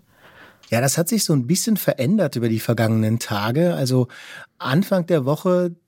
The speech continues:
da ging man in Israel gegen die Armeeführung und eben dann auch die Bevölkerung in weiten Teilen, weil das ja die Information war, die die Menschen bekamen,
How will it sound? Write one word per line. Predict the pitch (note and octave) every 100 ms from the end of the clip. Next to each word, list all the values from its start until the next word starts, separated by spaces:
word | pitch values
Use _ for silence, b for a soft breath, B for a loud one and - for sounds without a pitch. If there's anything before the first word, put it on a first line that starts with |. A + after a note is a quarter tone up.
| _ -
da | C#3
ging | B2+ D3
man | F3+ D#3+
in | C#3
Israel | E3 E3 - F3 E3+ F3
gegen | D#3 D3
die | C3+
Armeeführung | - A#2 D#3+ F#3+ F#3 F3+ E3+ D#3+
und | E3 D3+
eben | C4 D#3
dann | D#3 C#3
auch | -
die | -
Bevölkerung | C#3+ C3 - C3 F#3 D3+ B2 B2+
in | A#2+
weiten | A2 A2+ C3 B2+
Teilen, | - A#2+ D3
weil | C3
das | B2 -
ja | A#2+
die |
Information | A#2 A2+ A#2 A2 - C3+ E3 B2+
war, | A#2+
die | A#2
die | A2+
Menschen | A2+ B2 -
bekamen, | A2+ - A#2 A#2+ D#3+